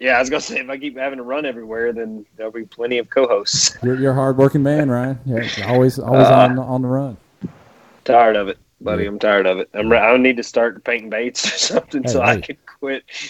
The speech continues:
Speaker 1: quit living out of the suitcase.
Speaker 2: Get you a government job like me where you're off on holidays like today.
Speaker 1: I, you know, I brought that up to my sales rep. I was like, "You know, you got me doing two presentations this afternoon. <laughs> It's Columbus Day."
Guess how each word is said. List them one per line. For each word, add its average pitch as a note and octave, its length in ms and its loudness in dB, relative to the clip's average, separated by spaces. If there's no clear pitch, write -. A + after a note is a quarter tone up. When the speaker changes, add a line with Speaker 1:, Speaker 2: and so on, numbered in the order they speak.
Speaker 1:
quit A2+ 320 -6
living A#2+ 280 0
out A#2+ 80 4
of A#2 60 -2
the A2+ 60 -4
suitcase. A2 680 -8
Speaker 2:
Get C#3 180 -2
you D#3 60 0
a - 20 -2
government B2 380 0
job G#2 220 0
like G2 140 -4
me G#2 160 -4
where F2+ 120 -6
you're F2+ 80 -6
off F#2+ 220 -8
on E2 100 -10
holidays E2+ 420 -10
like D#2+ 140 -12
today. D#2 260 -14
Speaker 1:
I, A#3 320 -2
you A#3+ 180 2
know, C#4+ 320 6
I C#4 180 2
brought A3 300 4
that F#3 160 0
up F#3 180 0
to D3+ 80 -8
my B2 140 -6
sales D#3 420 -6
rep. A#2+ 300 0
I A#2 80 2
was A#2 120 -2
like, A#2 280 -2
"You E3+ 80 -8
know, A3 80 -2
you A3+ 160 -2
got F#3+ 220 2
me E3 100 -4
doing D#3 300 2
two F3+ 200 -4
presentations E3 800 2
this B2 160 -6
afternoon. C3 520 4
<laughs> F#3 40 -8
It's - 140 -4
Columbus D3+ 580 -2
Day." B2 380 -2